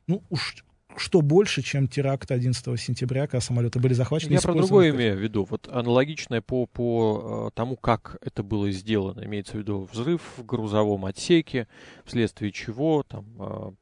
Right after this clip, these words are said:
Speaker 2: самолёт рассыпается прямо в воздухе на большой высоте. Ну, то есть вот именно с-, по схожей схеме действия.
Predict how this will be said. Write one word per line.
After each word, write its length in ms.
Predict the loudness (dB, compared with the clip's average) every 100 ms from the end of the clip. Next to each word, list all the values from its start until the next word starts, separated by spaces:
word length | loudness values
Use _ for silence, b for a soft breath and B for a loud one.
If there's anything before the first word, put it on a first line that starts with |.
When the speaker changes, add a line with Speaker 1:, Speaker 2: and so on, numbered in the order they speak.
| -12
Speaker 2:
самолёт 380 | -2 -2 -2
рассыпается 580 | -8 -10 -6 -2 -2 -2
прямо 280 | -6 -4 -4
в 60 | -2
воздухе 340 | -2 -4 -8
на 80 | -2
большой 300 | -2 -2 -4
высоте. 460 | -4 -2 -2 -2 -4
Ну, 100 | -6
то 80 | -8
есть 180 | -8
вот 160 | -12 -10
именно 400 | -6 -4 0 -2 -2 b b b -14
с-, 160 | -14
по 180 | 2 2
схожей 360 | 4 2 2 0
схеме 380 | 4 4 4
действия. 480 | 0 -2 -4 -6 -20